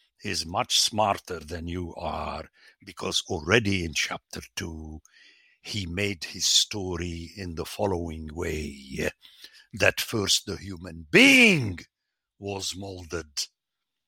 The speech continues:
and then the animal is molded. So in chapter two, the animal came about after the human being. So watch out not to make the case,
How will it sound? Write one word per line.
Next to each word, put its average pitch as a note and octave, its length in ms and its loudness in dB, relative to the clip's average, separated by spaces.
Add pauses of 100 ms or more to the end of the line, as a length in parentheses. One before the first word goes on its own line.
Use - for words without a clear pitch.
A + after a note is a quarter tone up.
(1500)
and G#2 220 4
then F#2 240 2
the F#2 140 -2 (120)
animal E2+ 720 0 (100)
is E2 240 -2
molded. D#2 800 -14 (800)
So G#2+ 320 2
in G2 160 -2
chapter - 460 0 (100)
two, G2+ 300 -8 (340)
the F#2+ 260 -8
animal G#2 460 4 (100)
came G2 280 -6
about F#2+ 560 -6 (640)
after A#3+ 760 10
the A2+ 160 4
human F#2+ 440 -4
being. D#2+ 540 -16 (280)
So - 240 -2
watch G2+ 440 2
out G2 380 4 (320)
not G#2+ 240 2 (100)
to G#2 120 -6
make G2+ 320 0
the G2 100 -8
case, - 540 -2